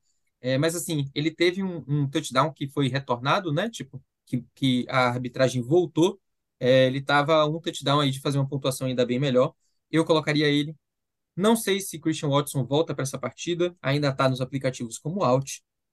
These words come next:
É, eu colocaria possivelmente Dobbs e com certeza eu colocaria Jaden Reed aí nessa jogada, porque Tampa Bay tem hoje a quinta pior defesa contra a posição de wide receiver,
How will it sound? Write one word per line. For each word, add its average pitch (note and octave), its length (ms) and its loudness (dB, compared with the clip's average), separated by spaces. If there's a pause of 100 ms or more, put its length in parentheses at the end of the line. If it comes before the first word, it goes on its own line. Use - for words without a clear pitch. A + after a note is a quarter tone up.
(140)
É, B2 360 6
eu E3+ 140 0
colocaria E3+ 520 2
possivelmente C#3+ 880 -2 (240)
Dobbs C#3 580 4
e E3+ 220 -6
com G3 200 -4
certeza D#3+ 360 -2
eu D3 40 -4
colocaria C#3 440 0
Jaden B2+ 380 -2
Reed B2 360 -6 (280)
aí B2+ 420 4
nessa D#3 340 0
jogada, C3+ 520 2 (260)
porque F#3 300 2
Tampa G3+ 380 0
Bay D#3 160 0
tem D#3 220 -4
hoje C3+ 400 -2
a C3+ 120 0
quinta F3+ 340 -12
pior D3+ 180 -2
defesa C3+ 420 -4
contra C3 260 -6
a - 20 -16
posição B2+ 320 -4
de B2 140 -8
wide A#2+ 220 2
receiver, B2 560 -2